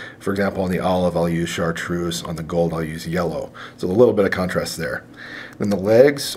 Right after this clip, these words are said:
are, uh, a product called Barred Speckled Silly Legs.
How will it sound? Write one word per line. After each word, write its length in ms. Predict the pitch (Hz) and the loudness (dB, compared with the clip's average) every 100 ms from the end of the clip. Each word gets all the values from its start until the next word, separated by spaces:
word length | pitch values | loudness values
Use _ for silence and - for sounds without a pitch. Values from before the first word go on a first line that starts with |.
| - | -4
are, 580 | 95 92 90 90 85 - - | 0 4 4 4 0 -8 -12
uh, 340 | 85 82 65 - | -8 -6 -6 -8
a 60 | - | -6
product 300 | 104 95 - | -2 -2 0
called 240 | 90 82 - - - - 120 | -4 -4 -8 -18 -20 -20 -4
Barred 640 | 104 104 101 95 - - - | 4 4 4 0 -6 -12 -12
Speckled 480 | - 104 95 85 | -2 -2 0 -4
Silly 300 | - 110 113 | -4 2 4
Legs. 500 | 123 123 131 135 - | 6 6 4 0 -8